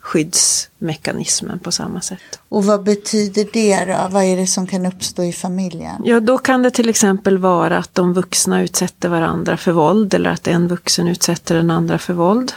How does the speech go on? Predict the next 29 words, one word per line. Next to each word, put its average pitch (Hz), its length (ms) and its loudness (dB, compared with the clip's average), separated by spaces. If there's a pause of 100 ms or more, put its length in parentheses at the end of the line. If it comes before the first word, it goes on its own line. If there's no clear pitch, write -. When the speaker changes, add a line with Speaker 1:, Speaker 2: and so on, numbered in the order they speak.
(220)
Speaker 1:
Det 196 120 -4
vanliga 185 520 2
är 190 240 2
ju 190 120 2
att 185 200 -4
en 190 360 0 (560)
pappa 202 360 0 (200)
misshandlar 196 480 2
en 190 140 4
mamma, 190 300 4 (180)
hotar 202 360 -4
en 196 120 2
mamma. 196 300 0 (240)
Speaker 2:
Och 202 140 2
det, 214 340 2 (360)
när 214 200 2
du 220 100 0
säger 240 400 0
så, 214 180 -2
då 202 160 -2
menar 196 360 0
du 170 300 -2
inte 175 320 0
bara 165 320 2
att 135 320 -2
man 160 160 -2
får 165 140 -4
stryk, - 600 -2
utan 156 340 -2